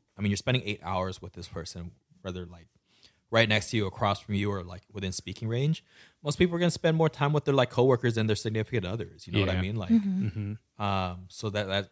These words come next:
Speaker 1: I mean, that's how intimate you are. Um, essentially, is like, you
Speaker 2: Yeah.
Speaker 1: see this person every day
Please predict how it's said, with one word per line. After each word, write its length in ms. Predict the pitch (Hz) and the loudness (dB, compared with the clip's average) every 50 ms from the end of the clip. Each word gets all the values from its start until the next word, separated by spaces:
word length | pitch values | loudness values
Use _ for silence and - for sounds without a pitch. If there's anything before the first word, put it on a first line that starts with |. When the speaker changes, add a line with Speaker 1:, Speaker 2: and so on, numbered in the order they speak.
| _ | _
Speaker 1:
I 40 | 92 | -10
mean, 200 | 90 90 90 87 - _ - | -10 -10 -10 -14 -18 _ -8
that's 200 | 98 101 101 - | -4 -4 -2 -2
how 200 | - 101 90 82 - | -2 -2 -4 -4 -6
intimate 380 | 104 95 - - 95 90 80 92 | -10 -8 -8 -8 -8 -8 -8 -12
you 100 | 92 90 | -16 -16
are. 260 | 92 92 95 95 - _ _ _ - | -16 -16 -16 -16 -18 _ _ _ -12
Um, 600 | 101 101 101 98 98 95 95 92 90 90 90 90 92 _ _ _ _ - | -8 -6 -6 -4 -4 -4 -6 -6 -8 -10 -14 -18 -20 _ _ _ _ -12
essentially, 500 | 101 - 104 95 92 - - 90 90 90 | -10 -6 -6 -6 -6 -8 -12 -14 -14 -14
is 160 | 90 90 - | -16 -16 -16
like, 140 | 92 92 92 | -14 -10 -8
you 80 | 101 | -8
Speaker 2:
Yeah. 60 | 95 92 | -6 -6
Speaker 1:
see 180 | 92 98 104 | -6 -6 -6
this 160 | 98 101 - | -6 -6 -6
person 380 | - - 98 - - 87 87 82 80 | -6 -8 -8 -8 -8 -8 -10 -10 -8
every 240 | 98 101 95 101 98 | -8 -8 -6 -6 -6
day 460 | 95 95 90 90 90 87 90 87 90 | -4 -4 -4 -4 -6 -6 -8 -10 -12